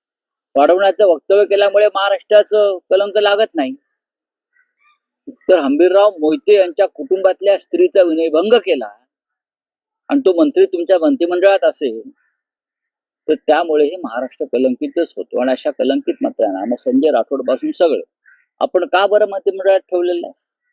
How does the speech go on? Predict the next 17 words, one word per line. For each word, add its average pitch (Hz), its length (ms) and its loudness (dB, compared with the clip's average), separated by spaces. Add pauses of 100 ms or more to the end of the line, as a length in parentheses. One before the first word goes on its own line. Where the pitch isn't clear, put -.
(1080)
मला 202 180 4
आश्चर्य 240 340 2
वाटतंय, 240 340 0
भारतीय 247 360 -2
जनता 147 280 0
पक्षातल्या 156 460 -2
ज्या 160 120 0
महिला 139 320 0
मोर्चाच्या 147 640 0 (2000)
चिमण्या 156 280 4
आहेत 190 100 -2
सगळ्या, 123 360 -6 (840)
त्या 165 100 6
एरवी 165 160 2 (100)
फडफडत 190 380 0
असतात. 104 320 -6 (2250)
मग - 60 -8